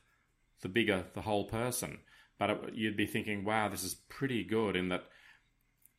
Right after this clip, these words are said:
I've got something." Uh, you know, that, and that's, I mean, p-, look, it's just fascinating. I mean, children's books.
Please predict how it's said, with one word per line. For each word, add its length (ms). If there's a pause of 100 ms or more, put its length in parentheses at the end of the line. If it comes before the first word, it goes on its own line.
I've 180
got 180
something." 420 (680)
Uh, 360
you 80
know, 120
that, 160
and 180
that's, 340 (1300)
I 60
mean, 260 (180)
p-, 80 (640)
look, 120
it's 240
just 220
fascinating. 600
I 40
mean, 260 (440)
children's 480
books. 720